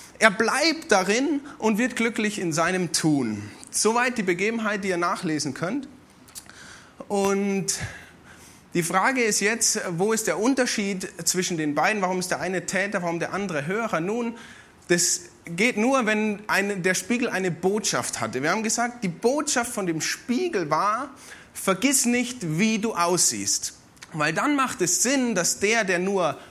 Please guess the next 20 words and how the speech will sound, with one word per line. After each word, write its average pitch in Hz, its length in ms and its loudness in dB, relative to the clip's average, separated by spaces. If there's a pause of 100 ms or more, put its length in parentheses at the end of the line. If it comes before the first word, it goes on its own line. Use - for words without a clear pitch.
(160)
Hörer 269 400 2
des 170 300 -2
Wortes 220 420 -2
genannt 165 460 0
wird, 240 240 -4 (320)
sich - 260 0
damit 226 320 4
auch 190 180 -2
selbst 240 460 0
betrügt, 269 600 0
indem 247 340 2
er 208 160 0
vergisst, 240 880 -2
wie 233 100 0
er 240 120 0
gestaltet 226 720 -2
war. 95 260 -4 (440)
Weil 170 120 2
wenn 254 160 2
er 190 280 0